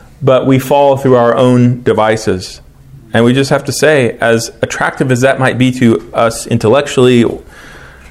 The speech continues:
that's just simply not what the Bible teaches. And it actually messes up the whole gospel if you do that. Plus, it's obviously wrong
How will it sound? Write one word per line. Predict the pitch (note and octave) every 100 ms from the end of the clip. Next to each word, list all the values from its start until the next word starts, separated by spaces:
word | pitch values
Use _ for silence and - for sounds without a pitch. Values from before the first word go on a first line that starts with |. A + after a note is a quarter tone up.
| - - _ - - - - - -
that's | A#2+ C3+
just | D#3 D3+
simply | C#3 B2+
not | A2 G#2
what | G#2
the | G2
Bible | G2+ F#2+ F#2
teaches. | G2+ G2+ - - - -
And | A#2 A#2
it | - -
actually | C3+ - C3+
messes | A#2+ C3 C3+ C3+
up | C3 B2
the | G#2+
whole | - D3+ D3
gospel | A#2+ A2+ - - E2+
if | E2
you | F2
do | E2+ D#2+
that. | D#2+ - - - - - - - - -
Plus, | E3 F3+ - - -
it's | G#2
obviously | A#2+ A2 G#2+ G#2+
wrong | F2+ D#2+ C#2+